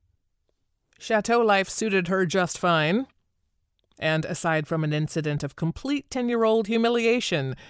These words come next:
as she witnessed her mother being castigated in French for attempting self-service in a bakery, our time in Normandy was quite pleasant. This trip had two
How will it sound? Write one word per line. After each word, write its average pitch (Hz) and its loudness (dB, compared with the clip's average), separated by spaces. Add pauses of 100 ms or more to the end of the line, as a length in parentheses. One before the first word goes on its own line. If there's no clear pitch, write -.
(120)
as 160 0
she 160 0
witnessed 165 -2
her 190 2
mother 185 2
being 156 0
castigated 180 0
in 143 0
French 185 0
for 143 -2
attempting 170 -2
self-service 190 -2
in 147 -4
a 123 -4
bakery, 185 2 (840)
our 156 -2
time 202 0
in 214 4
Normandy 214 2
was 240 -6
quite 240 -6
pleasant. 160 -6 (2750)
This 156 0
trip 240 -2 (180)
had 165 2
two 156 0